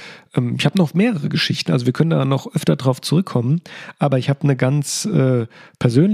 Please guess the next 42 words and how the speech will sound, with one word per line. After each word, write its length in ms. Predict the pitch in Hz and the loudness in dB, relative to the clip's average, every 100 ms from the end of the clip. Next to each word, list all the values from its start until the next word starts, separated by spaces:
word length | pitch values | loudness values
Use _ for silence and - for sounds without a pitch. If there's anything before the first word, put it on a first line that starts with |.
| 180 147 | 2 2
Sache 540 | 156 151 156 151 196 | 0 2 2 0 0
und 260 | 208 143 143 | 0 2 0
das 140 | - | -2
hat 80 | 151 | -2
einfach 400 | 160 160 175 - | 0 2 0 0
ganz 260 | 147 160 | -2 -2
konkret 460 | - 160 - 147 - | -2 -2 2 0 2
mit 160 | 151 - | -2 0
zwei 220 | 151 151 | -2 0
Verletzungen 560 | 151 156 - 135 117 | 2 0 0 -2 -2
zu 120 | 110 - | -4 -4
tun, 420 | - 120 165 233 - - - - - | -2 0 0 -2 -12 -14 -14 -8 -2
die 320 | 131 170 139 | 0 2 0
ich 260 | 131 - 190 | 0 -4 -4
in 200 | 208 131 | -2 0
meiner 260 | 127 127 | 0 0
Sportlaufbahn 880 | 127 - 147 139 131 123 - 127 123 | -2 -2 -2 0 -2 -2 -2 0 0
mit 140 | 123 - | -2 -2
einmal 260 | 135 127 | 0 0
dreizehn 460 | 123 120 160 - 143 | 0 0 -2 0 0
und 60 | |
einmal 220 | - 123 123 | 2 0 -2
vierzehn 460 | - 156 - 123 | 0 -2 0 -2
hatte 300 | 107 - 147 151 - - - _ | -2 0 0 -2 -14 -16 -18 _
und 140 | 135 | -2
das 140 | 135 135 | 0 0
war 80 | |
beides 360 | 127 143 165 - | 0 0 -2 0
mal, 480 | 143 135 131 139 214 | 0 2 0 -2 -2
ähm, 340 | 127 123 120 113 - - | -2 0 -2 -6 -14 -6
einmal 240 | - 139 123 | 0 0 2
rechts 320 | 139 156 - | 0 -2 -2
und 60 | 170 | 0
einmal 200 | 135 123 | 2 2
links 260 | 135 156 - | 0 0 -2
das 80 | |
Sprunggelenk 540 | - - 151 110 80 - | -2 0 0 2 0 0
im 80 | 127 | -2
Fuß 280 | 156 180 - | -2 -2 -2
beim 140 | - | -2
Basketball, 680 | 120 160 - 160 180 196 175 | 0 -2 -4 -2 0 0 0
ja, 240 | 117 127 | 0 0